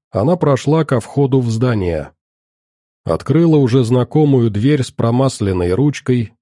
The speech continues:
поднялась мимо первого этажа на второй, более светлый, с поломанным и растоптанным прахом комнатных растений на полу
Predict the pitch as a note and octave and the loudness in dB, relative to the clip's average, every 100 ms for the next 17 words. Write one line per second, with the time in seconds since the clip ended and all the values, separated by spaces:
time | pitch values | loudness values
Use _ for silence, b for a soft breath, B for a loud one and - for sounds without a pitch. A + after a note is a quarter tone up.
0 | _ G2 G#2 C3 E3 F3 - C3+ D#3 C#3+ | _ -6 0 0 2 0 0 0 2 0
1 | - D3+ C#3+ C3 B2+ - B2+ C3 A2 C#3 | 0 0 2 2 0 -2 -2 0 0 0
2 | B2 F#2 - F2+ C#3+ C#3 G#2+ _ _ - | 0 -2 -2 0 0 0 -4 _ _ -6
3 | F#2 D3 B2+ E2+ - G#2 C#3+ C#3+ C3+ C3 | 0 0 0 -2 -4 -2 -2 -2 -2 0
4 | A#2 - _ _ _ - - G#2 D3 E3 | -2 -8 _ _ _ -8 -2 0 2 2
5 | D3+ C#3 C3+ C3+ C3 C3 B2+ - D#3 - | 2 2 2 0 0 0 0 0 -2 0
6 | C3 B2 A#2 G#2+ B2+ D#3 - A#2+ A2+ C3 | 0 2 0 0 0 0 0 -2 0 2
7 | B2 A#2 A#2 G#2 A#2+ A2 - C3+ A#2+ G#2 | 2 0 -2 -2 -2 -2 0 0 2 0
8 | G#2 - G#2 B2+ D#3 | -2 -2 0 0 0